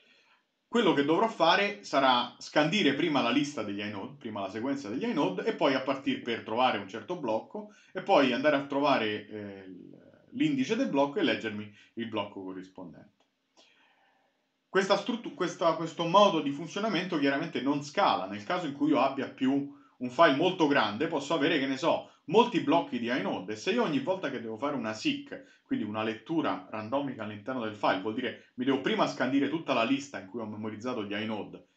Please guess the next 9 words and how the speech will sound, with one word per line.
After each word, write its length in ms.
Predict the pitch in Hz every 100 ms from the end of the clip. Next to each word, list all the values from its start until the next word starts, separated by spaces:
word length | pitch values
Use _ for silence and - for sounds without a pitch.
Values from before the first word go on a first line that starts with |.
| _ _
per 200 | 143 143
trovare 360 | 131 139 120
il 80 | 104
blo-, 280 | 107 123 -
la 120 | 120
posizione 460 | 107 107 110 135 107
del 120 | 104
blocco 260 | 123 117 110
incriminato, 720 | 107 139 190 92 107 131